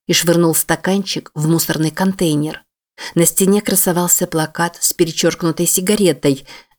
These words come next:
но табачным дымом в приёмной воняло, словно от старой пепельницы. Часы показывали начало седьмого, значит, рассвет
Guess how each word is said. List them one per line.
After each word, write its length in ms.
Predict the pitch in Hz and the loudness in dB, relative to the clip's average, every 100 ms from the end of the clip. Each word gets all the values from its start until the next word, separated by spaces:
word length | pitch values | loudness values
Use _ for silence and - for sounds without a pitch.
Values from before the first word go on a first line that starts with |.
| - | -2
но 100 | 156 | 0
табачным 640 | 147 143 147 - 151 139 | 2 2 2 2 2 2
дымом 340 | 147 160 165 160 | 2 2 0 -4
в 140 | - | -2
приёмной 460 | 165 147 147 147 143 | 0 2 4 2 2
воняло, 520 | 143 151 151 160 - | 2 2 0 -2 -2
словно 440 | - 165 156 143 | 0 2 2 2
от 80 | 139 | 0
старой 320 | - 147 151 | -2 -2 -4
пепельницы. 800 | - 175 - 147 147 - - 139 - _ _ _ _ _ _ | -2 -2 0 -2 -2 -4 -6 -8 -16 _ _ _ _ _ _
Часы 360 | - 175 - 196 | -2 0 0 0
показывали 600 | 190 180 175 175 170 170 | -2 0 -2 -2 -2 0
начало 400 | 165 - 156 165 | -2 -2 -2 -2
седьмого, 680 | - 190 170 156 - 160 - - - - | 0 0 0 0 -4 -8 -12 -18 -16 -6
значит, 500 | 156 170 160 - 160 | 0 2 2 0 0
рассвет 640 | 151 147 - 151 175 - | 0 0 -2 -2 -2 -4